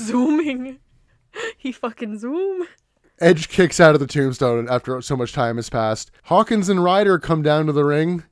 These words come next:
Speaker 2: Undertaker boots one off the apron and then chokeslams the one onto the other.
Speaker 1: For the life of me, couldn't have told you these two's names.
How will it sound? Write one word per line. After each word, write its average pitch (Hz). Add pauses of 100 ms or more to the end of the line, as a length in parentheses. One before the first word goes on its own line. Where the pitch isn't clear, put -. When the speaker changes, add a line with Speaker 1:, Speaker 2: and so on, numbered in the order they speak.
(240)
Speaker 2:
Undertaker 170
boots 160
one 175
off 170
the 165
apron 151
and 131
then 135
chokeslams 151
the 147
one 139
onto 127
the 123
other. 113 (140)
Speaker 1:
For 240
the 220
life 202
of -
me, 190
couldn't 180
have 175
told 180
you 175
these 180
two's 180
names. 180